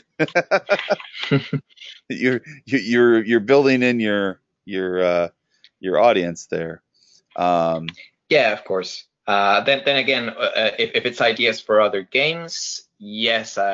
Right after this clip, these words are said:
Speaker 2: I, I do. Like, <laughs> I think that's something that, uh, you, you always have.
Speaker 1: Mm-hmm.
Speaker 2: Uh, solid ideas, I probably have one, and I'll have to kinda work with.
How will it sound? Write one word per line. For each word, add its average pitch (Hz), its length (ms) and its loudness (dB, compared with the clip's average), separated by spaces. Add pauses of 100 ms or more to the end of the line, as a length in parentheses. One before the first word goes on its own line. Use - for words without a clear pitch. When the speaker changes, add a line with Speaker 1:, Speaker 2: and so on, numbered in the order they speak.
Speaker 2:
I, 101 120 -8 (120)
I 101 40 -2
do. 110 400 -2
Like, 101 220 0
<laughs> - 20 -2
I 110 100 -2
think - 280 -6
that's 101 200 -8
something 104 500 -4
that, 98 180 -8 (360)
uh, 101 200 2
you, 104 240 2
you 104 180 4
always 104 400 4
have. 120 400 -4 (280)
Speaker 1:
Mm-hmm. 85 220 -8
Speaker 2:
Uh, 95 720 0 (260)
solid 156 580 2
ideas, 190 800 -2 (560)
I 113 120 -2
probably 147 320 4
have 135 340 -6
one, 123 480 -4
and 104 220 -10
I'll 101 280 -8
have 101 240 -6
to 101 200 -16
kinda 101 260 -12
work 104 480 -2
with. 117 260 -2